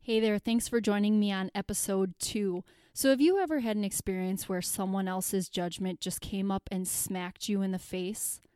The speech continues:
Like, maybe they didn't even say anything, but their thoughts came across crystal clear and made you feel so tiny and insignificant?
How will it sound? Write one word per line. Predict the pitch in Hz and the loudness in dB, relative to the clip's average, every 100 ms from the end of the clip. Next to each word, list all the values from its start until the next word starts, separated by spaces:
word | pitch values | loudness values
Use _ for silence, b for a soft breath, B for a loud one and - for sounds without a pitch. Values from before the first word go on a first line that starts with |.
| - | -6
Like, | 208 208 | -2 4
maybe | 220 269 311 | 4 6 4
they | 302 | 4
didn't | 202 214 220 | 2 2 4
even | 202 180 | 4 2
say | 175 - - 247 277 | 0 -2 0 2 2
anything, | 202 185 - 190 185 185 180 | 2 -2 -4 -6 -4 -2 -2
but | 190 175 | -2 -2
their | 196 202 | -2 -2
thoughts | - 214 190 - - | -2 -4 -4 -6 -8
came | 202 185 | -4 -4
across | - - 180 180 - | -6 -4 -4 -4 -8
crystal | - - 330 - 220 | -10 -8 -6 -4 -4
clear | - 185 175 185 b b b b | -4 -4 -4 -8 b b b b
and | 214 208 | 2 4
made | 208 208 220 | 4 2 0
you | 226 | -2
feel | - 214 196 180 180 | -2 -4 -2 -2 -4
so | - 214 | -2 0
tiny | 247 - 202 190 190 185 170 | -2 -4 -4 -2 -2 -4 -2
and | 196 190 | -2 -2
insignificant? | 202 202 196 - 180 175 175 196 - 233 240 - | 0 0 0 -2 -4 -6 -8 -10 -8 -6 -6 -8